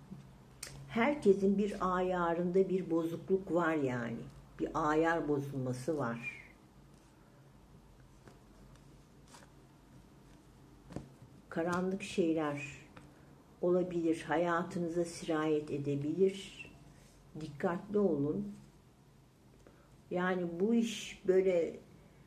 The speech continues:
Joker gibi ele alıp da yola çıkarsanız, e, bu iyi değil. Arının, tamam, güzel bir şey.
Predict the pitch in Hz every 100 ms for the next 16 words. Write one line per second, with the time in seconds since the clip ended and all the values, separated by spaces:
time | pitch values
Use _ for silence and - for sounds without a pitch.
0 | - - - 190 190 220 208 202 202 190
1 | 175 180 170 170 170 175 - 165 170 185
2 | 175 - - 196 220 233 170 147 139 -
3 | - - - - - - - - - -
4 | - - - - - - - - - -
5 | - - 90 87 - - - 170 151 147
6 | 160 165 156 156 147 131 - - - -
7 | - - - - - - - - - -
8 | - - - - - - - - - -
9 | - - 170 165 170 151 156 170 160 147
10 | 143 175 165 165 156 151 139 - 120 123